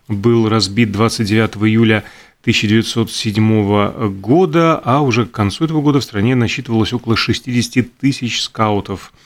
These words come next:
Пару лет спустя были созданы скаутские группы для девочек, гайды.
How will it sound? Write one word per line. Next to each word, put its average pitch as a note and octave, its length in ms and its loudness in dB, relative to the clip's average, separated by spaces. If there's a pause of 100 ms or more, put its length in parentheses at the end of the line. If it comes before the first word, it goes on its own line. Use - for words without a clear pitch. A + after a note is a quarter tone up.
(300)
Пару A2 280 0
лет G#2 240 0
спустя A#2+ 640 -2
были G#2 200 0
созданы G#2 440 0
скаутские G2+ 440 -4
группы G#2+ 300 0
для F#2 200 0
девочек, F#2+ 440 0
гайды. G#2 640 -2